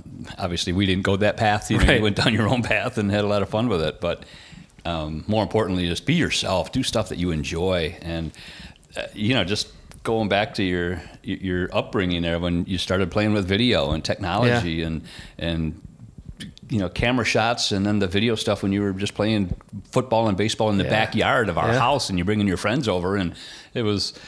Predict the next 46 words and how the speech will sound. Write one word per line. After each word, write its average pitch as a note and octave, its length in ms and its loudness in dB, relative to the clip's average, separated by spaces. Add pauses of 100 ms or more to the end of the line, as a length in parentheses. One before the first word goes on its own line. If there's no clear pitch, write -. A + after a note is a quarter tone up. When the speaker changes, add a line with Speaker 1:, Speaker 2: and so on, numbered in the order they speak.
(140)
Speaker 1:
just C#3 260 2
as B2 140 2
much A2+ 220 2
fun B2 200 2
to A2+ 100 0
videotape A2 640 2
your G#2 120 0
performances A2 880 -2
out F2+ 240 -2
there F2+ 200 2
and A#2+ 200 4
Speaker 2:
Right. - 60 -8
Speaker 1:
keep - 200 -4
statistics - 800 -2
and A2+ 320 0
do C#3 120 0
all C3 60 4
Speaker 2:
Yeah, D3+ 120 6
Speaker 1:
that G#2+ 120 2
cool A#2 140 4
Speaker 2:
so G2+ 60 -4
Speaker 1:
stuff. A2+ 380 -2
Speaker 2:
the B2+ 80 0 (200)
backstory B2 540 4
there C3 220 6
is A2+ 320 4
Speaker 1:
Yeah. C#3+ 60 -8
Speaker 2:
we A#2+ 120 2
would A#2 240 0
play A#2 480 2 (200)
backyard A2+ 460 4
sports - 560 2
at A2+ 300 0
Speaker 1:
Mm-hmm. A#2 140 -2
Speaker 2:
your A#2+ 160 2
house B2+ 260 2
here. A2+ 320 0 (100)
Speaker 1:
Right. - 220 -4 (360)
Speaker 2:
And A2 520 2
you A#2 220 2
happen A2+ 340 0
to A2 60 0
have G#2 300 0
a G#2 40 -2
video B2 400 -2
camera. - 400 -6